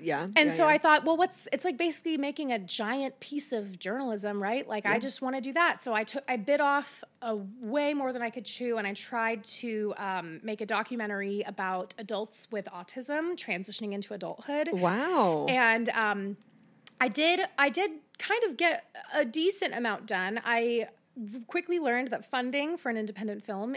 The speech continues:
Speaker 2: is,
Speaker 1: <laughs> Yeah.
Speaker 2: <laughs> is such a battle. Um, I think that I raised, like, maybe two to three thousand dollars, and
Speaker 1: I mean,
Speaker 2: it
Speaker 1: that's
Speaker 2: got
Speaker 1: pretty good.
Speaker 2: It was,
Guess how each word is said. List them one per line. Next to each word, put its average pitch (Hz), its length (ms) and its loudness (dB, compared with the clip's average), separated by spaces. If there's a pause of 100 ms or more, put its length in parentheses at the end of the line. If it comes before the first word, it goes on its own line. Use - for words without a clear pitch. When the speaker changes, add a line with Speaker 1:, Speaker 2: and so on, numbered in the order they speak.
Speaker 2:
is, 190 500 -4
Speaker 1:
<laughs> - 60 -6
Yeah. 247 100 -2 (180)
Speaker 2:
<laughs> 208 400 0
is 277 280 2 (160)
such - 400 4
a 330 80 2
battle. 247 480 2 (480)
Um, 220 400 4 (100)
I 233 320 2 (100)
think 277 260 -2
that 247 180 4
I 233 140 2
raised, 220 720 0 (140)
like, 214 220 2
maybe 214 1120 -4
two 240 260 -6
to 233 80 -4
three 233 180 -8
thousand 202 320 -2
dollars, 202 500 -2
and - 200 -2
Speaker 1:
I - 40 2
mean, 160 80 0
Speaker 2:
it - 20 -4
Speaker 1:
that's 208 300 2
Speaker 2:
got - 80 -20
Speaker 1:
pretty 240 160 -2
good. - 360 -6
Speaker 2:
It 339 100 4
was, 403 140 6